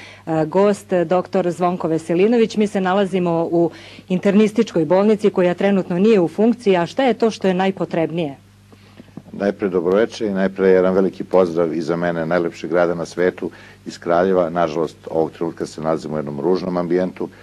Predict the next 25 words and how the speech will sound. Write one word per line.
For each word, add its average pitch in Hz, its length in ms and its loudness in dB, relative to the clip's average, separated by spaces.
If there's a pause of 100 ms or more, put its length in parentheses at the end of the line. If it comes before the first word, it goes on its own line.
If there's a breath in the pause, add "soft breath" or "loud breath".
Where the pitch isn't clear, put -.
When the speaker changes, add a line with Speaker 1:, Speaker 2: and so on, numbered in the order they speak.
(280 loud breath)
Speaker 2:
ali 113 100 -2
ono 127 120 -2
što 113 140 -6
je 117 60 0
nama 117 200 2
najpotrebnije 92 760 0
u 85 60 0
ovom 90 140 0
momentu, 85 500 -6 (280 loud breath)
to 92 140 -2
su - 200 -6
ultrazvučni 92 640 -6
aparati, 90 540 0
e, 78 60 -6 (840 loud breath)
to - 80 -4
su 92 300 -6
neka, 101 500 -2
neka 101 260 -2
oprema 92 320 0
za 80 100 -2
transfuziju 82 580 -2
tipa 78 440 -2
moćnih 82 480 -6
centrifuga, 87 880 -4
e, - 460 -14